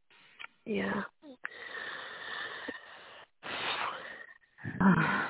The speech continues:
Speaker 2: so here's a couple of things. One, you may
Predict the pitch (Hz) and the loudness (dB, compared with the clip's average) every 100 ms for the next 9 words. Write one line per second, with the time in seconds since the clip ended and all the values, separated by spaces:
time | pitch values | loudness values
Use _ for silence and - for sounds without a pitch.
0 | - _ _ _ - 196 196 196 190 - | -4 _ _ _ 0 8 12 12 12 10
1 | - - _ _ _ _ - - - - | 0 -10 _ _ _ _ -20 -16 -16 -18
2 | _ - - - - 202 254 320 320 247 | _ -20 -18 -16 4 10 12 12 8 4
3 | - 196 - 175 160 - 156 151 - 156 | 6 4 6 6 6 6 8 8 6 2
4 | - - - - - - - 202 208 208 | 2 -2 -6 -10 -2 4 10 12 12 12
5 | 208 214 _ _ _ _ _ _ _ - | 12 10 _ _ _ _ _ _ _ -20
6 | _ _ _ - - - - - 202 220 | _ _ _ -20 -16 -14 -10 10 12 12
7 | 214 208 220 226 220 214 208 | 12 12 10 10 10 10 8